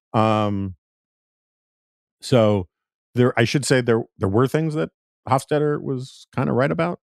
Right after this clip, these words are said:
You know, he was right about, um, some stuff about the progressives, which I think was really interesting. The Age of Reform is a very slender little book. It's a great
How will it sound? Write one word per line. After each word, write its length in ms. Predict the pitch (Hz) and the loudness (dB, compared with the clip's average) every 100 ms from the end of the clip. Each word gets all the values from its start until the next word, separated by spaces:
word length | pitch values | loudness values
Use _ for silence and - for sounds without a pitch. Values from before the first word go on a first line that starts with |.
| - | -8
You 80 | 107 | -4
know, 100 | 117 | -4
he 140 | 123 | -4
was 180 | 127 - | -6 -8
right 160 | - 110 | -4 -2
about, 260 | 127 123 120 | 0 0 0
um, 380 | 117 113 107 - _ _ _ _ _ _ _ _ _ _ _ _ _ - | -2 -4 -6 -10 _ _ _ _ _ _ _ _ _ _ _ _ _ -6
some 120 | 104 | -4
stuff 200 | - 117 | 2 2
about 180 | 117 110 | 2 0
the 80 | 107 | -2
progressives, 720 | 98 107 113 151 139 123 - | -2 0 0 0 -2 -6 -10
which 200 | 95 101 | -10 -6
I 200 | 95 - | -6 -6
think 160 | 107 | -6
was 100 | 95 | -4
really 220 | 110 101 | -2 0
interesting. 380 | 104 120 113 131 | 0 -2 -4 -2
The 100 | 101 | 2
Age 160 | 113 117 | 2 2
of 80 | 104 | 0
Reform 560 | 98 - 104 117 135 | -2 -2 -2 -2 -2
is 100 | 101 | -6
a 60 | 71 | -4
very 220 | 110 135 | -2 -2
slender 520 | - - 104 113 123 | -4 -8 -4 -2 -2
little 180 | 110 110 | -2 -4
book. 260 | 95 113 - | -2 -2 -4
It's 260 | 82 - _ _ _ | -12 -14 _ _ _
a 20 | 92 | -18
great 480 | 95 95 110 117 | -6 0 2 0